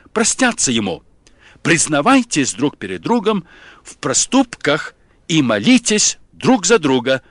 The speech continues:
чтобы исцелиться». Вы спросите, исцеляет ли Господь сегодня? Безусловно. Мы лично можем привести много примеров чудных исцелений, которым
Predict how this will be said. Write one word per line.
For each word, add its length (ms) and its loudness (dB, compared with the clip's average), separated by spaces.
чтобы 380 0
исцелиться». 680 -2
Вы 80 2
спросите, 680 2
исцеляет 640 0
ли 80 -4
Господь 380 0
сегодня? 520 -2
Безусловно. 760 -2
Мы 140 0
лично 340 2
можем 320 0
привести 440 0
много 420 2
примеров 600 -2
чудных 440 2
исцелений, 640 -2
которым 460 0